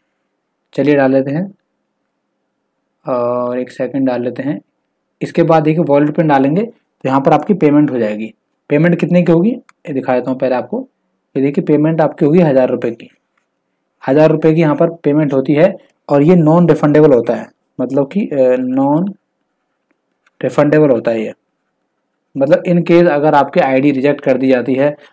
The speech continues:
documents की वजह से या फिर किसी वजह से, तो उस case में ये हज़ार रुपये आपको वापस नहीं मिलेंगे। या फिर आप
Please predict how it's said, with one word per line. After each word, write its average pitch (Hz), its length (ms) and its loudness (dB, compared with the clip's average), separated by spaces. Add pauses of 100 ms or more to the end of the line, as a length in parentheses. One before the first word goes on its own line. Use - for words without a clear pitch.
(160)
documents 143 440 0
की 156 100 -6
वजह 131 200 2
से 143 160 -2
या 135 140 2
फिर 139 140 -4
किसी 139 240 -4
वजह 131 240 2
से, 156 260 0 (480)
तो - 140 -8
उस 190 160 2
case 175 260 2
में 185 80 2
ये 180 80 4
हज़ार 143 240 2
रुपये 143 180 0
आपको 139 220 -2
वापस 135 360 0
नहीं 127 160 -4
मिलेंगे। 110 440 -4 (540)
या 147 140 2
फिर 160 120 2
आप 165 180 0